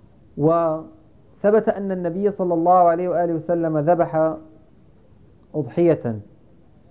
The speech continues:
لنفسه وأهل بيته، وذبح أخرى وقال:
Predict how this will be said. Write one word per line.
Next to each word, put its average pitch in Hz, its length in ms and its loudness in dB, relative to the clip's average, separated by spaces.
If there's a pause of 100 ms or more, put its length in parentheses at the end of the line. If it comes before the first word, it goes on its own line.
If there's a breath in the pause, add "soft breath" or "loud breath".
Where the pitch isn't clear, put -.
(280)
لنفسه 160 760 0
وأهل 135 260 -4
بيته، 170 420 -2
وذبح 156 420 0
أخرى 170 320 -4
وقال: 185 540 0